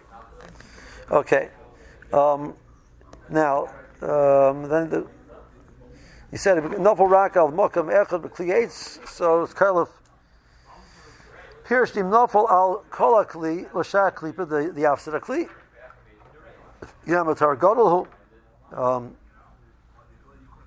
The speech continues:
so, um, but in a case where it's, um,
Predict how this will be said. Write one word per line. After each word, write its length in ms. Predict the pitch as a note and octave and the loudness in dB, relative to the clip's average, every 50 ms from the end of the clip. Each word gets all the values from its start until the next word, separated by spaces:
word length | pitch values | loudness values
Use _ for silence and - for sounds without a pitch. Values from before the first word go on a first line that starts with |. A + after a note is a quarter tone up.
| - - - - - - - - _ - - - - | -20 -20 -20 -20 -20 -20 -20 -20 _ -20 -20 -20 -18
so, 600 | - - - D3 C#3+ C#3 C#3 C3 C#3+ - - - - - - - - - - - - - - - - - - - - - - - | -16 -4 0 2 2 2 2 0 -2 -4 -6 -10 -16 -20 -20 -20 -20 -20 -20 -20 -20 -20 -20 -20 -20 -20 -20 -20 -20 -20 -8 -2
um, 500 | - C3+ C3 C3 C3 C3 B2+ C3 C3+ - - - - - - - - - - - - - - - - - - - - - - - - D3 D3+ - - - - - - - - - - - - - - - - - - - - - - - - | 0 2 2 2 0 -2 -4 -8 -10 -12 -16 -20 -20 -20 -20 -20 -20 -20 -20 -20 -20 -20 -20 -20 -20 -20 -20 -20 -20 -20 -20 -20 -20 -20 -20 -20 -20 -20 -20 -20 -20 -20 -20 -20 -20 -20 -20 -20 -20 -20 -20 -20 -20 -20 -20 -20 -20 -14 -4
but 140 | - C#3 C#3+ | -2 -2 0
in 60 | D3 | 0
a 40 | - | 0
case 380 | - - F#3 G3+ G3 - - - | 2 2 2 2 2 -2 -4 -4
where 640 | E3+ D#3 E3+ F3+ F#3 F3 F3 D#3+ D3+ D3 C#3+ - - - - - _ - - - | 0 2 2 4 4 4 4 4 2 0 -2 -4 -8 -14 -20 -20 _ -20 -8 -2
it's, 280 | D#3 D3 C3+ - - D3 | -2 -2 -2 -2 0 2
um, 480 | C#3+ C3+ C3 C3 C3 B2+ B2 A#2+ A2+ | 2 4 2 2 0 -4 -8 -8 -10